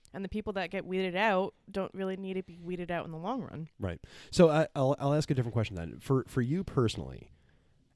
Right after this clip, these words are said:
Speaker 2: how much of you becoming a nurse is tied into you having worked as an E M T?
Speaker 1: A lot of it.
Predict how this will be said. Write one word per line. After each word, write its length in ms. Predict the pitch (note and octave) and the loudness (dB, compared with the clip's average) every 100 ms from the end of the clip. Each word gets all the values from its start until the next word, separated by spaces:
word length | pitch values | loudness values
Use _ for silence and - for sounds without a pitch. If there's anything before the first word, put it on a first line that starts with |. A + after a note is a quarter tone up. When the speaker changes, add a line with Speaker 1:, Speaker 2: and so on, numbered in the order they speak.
| - | -20
Speaker 2:
how 240 | - B2+ C#3+ | -4 0 2
much 300 | D3+ C3+ - | 2 0 -2
of 240 | A#2+ G2 | -2 0
you 560 | G2 G2+ G2 F#2+ F#2 - _ - - _ - | 0 2 4 4 0 -2 _ -20 -20 _ -6
becoming 460 | A2+ - - A#2 A#2 | -4 0 0 2 2
a 40 | |
nurse 540 | G#2 F2 D#2 - - - _ _ _ _ _ | 0 -2 -4 -6 -10 -12 _ _ _ _ _
is 140 | A2 G#2 | -4 -2
tied 260 | A#2+ G#2 | 0 0
into 240 | G2+ F#2 F#2+ | 2 0 0
you 140 | F#2 | 0
having 240 | F#2 F#2 F2 | 0 -2 -4
worked 260 | E2+ - | -4 -6
as 160 | - F2+ | -8 -8
an 60 | |
E 80 | E2 | -6
M 80 | D#2 | -6
T? 140 | - - - - _ - - - | -8 -14 -18 -20 _ -20 -18 -10
Speaker 1:
A 40 | |
lot 220 | G3 E3+ E3 | -4 -4 -4
of 100 | B2+ | -8
it. 140 | - | -14